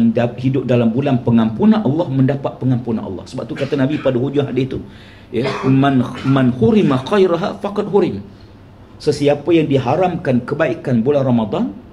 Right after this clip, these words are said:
maka dia tidak akan mendapat kebaikan pada bulan-bulan yang lain. Kalau Ramadan pun tak dapat kebaikan, apatah lagi bulan lain.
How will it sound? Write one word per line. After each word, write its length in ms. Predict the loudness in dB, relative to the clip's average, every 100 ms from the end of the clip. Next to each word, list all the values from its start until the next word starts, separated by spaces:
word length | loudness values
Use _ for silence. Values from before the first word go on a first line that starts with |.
| -20 -20 -8 0
maka 320 | 0 2 0
dia 160 | 0
tidak 320 | -2 -4 -6 -8
akan 240 | -6 -4
mendapat 240 | -6 -8 -12
kebaikan 480 | -8 -6 -6 -8 -8
pada 240 | -8 -10
bulan-bulan 480 | -8 -10 -10 -12 -12
yang 160 | -14 -16
lain. 160 | -18 -18 -8
Kalau 240 | -2 0
Ramadan 640 | 0 0 0 0 -2 -2 -2
pun 240 | -4 -4
tak 220 | -4 -6 -6
dapat 400 | -6 -6 -8 -6
kebaikan, 480 | -4 -4 -8 -8 -10 -16 -20 -20 -20 -20 -20 -14
apatah 320 | -6 -4 -4
lagi 220 | -6 -6
bulan 240 | -6 -8 -8
lain. 180 | -12